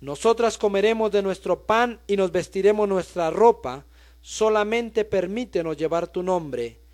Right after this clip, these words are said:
quita nuestro oprobio'". De las palabras del profeta Isaías se pone en evidencia la condición que alcanzará el cristianismo en general por no avanzar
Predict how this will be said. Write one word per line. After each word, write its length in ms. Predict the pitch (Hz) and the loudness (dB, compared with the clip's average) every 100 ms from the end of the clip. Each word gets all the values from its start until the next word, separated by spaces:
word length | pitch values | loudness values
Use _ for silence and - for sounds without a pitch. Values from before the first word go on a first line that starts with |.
| - - - | -20 -20 -16
quita 420 | - 220 - 156 143 | -10 -8 -6 -6 -6
nuestro 500 | 143 135 - 139 - | -8 -10 -8 -8 -8
oprobio'". 640 | 147 147 139 123 120 113 - - - - - - - - - - - - - _ _ _ _ - | -12 -8 -6 -6 -8 -10 -12 -20 -20 -20 -20 -20 -20 -20 -20 -20 -20 -20 -20 _ _ _ _ -14
De 60 | 135 | -6
las 200 | 180 180 | -6 -4
palabras 420 | 190 214 254 240 | 2 4 6 4
del 140 | 220 214 | 2 2
profeta 480 | 208 - 233 233 | 0 2 2 4
Isaías 480 | 214 - 196 240 226 | 2 2 0 2 0
se 120 | - | 0
pone 280 | 202 226 233 | 0 0 2
en 80 | 220 | 0
evidencia 580 | 202 190 214 233 220 202 | 0 0 0 0 -2 -2
la 160 | 175 | -2
condición 840 | - 190 185 180 - 240 262 294 294 - - - - - | -2 -2 -2 -8 -6 2 4 2 -2 -18 -20 -20 -20 -6
que 100 | 156 | -4
alcanzará 560 | 175 196 196 185 190 | -2 -2 -4 0 2
el 140 | 233 233 | 2 0
cristianismo 720 | 226 214 208 202 247 233 233 | -4 -2 0 0 0 0 0
en 100 | 214 | 0
general 640 | 208 190 190 233 208 - - - - - | -2 0 2 2 2 -2 -18 -20 -20 -12
por 220 | - 165 165 | -2 0 4
no 140 | 202 | 4
avanzar 600 | 208 185 165 202 202 | 4 2 -2 -2 0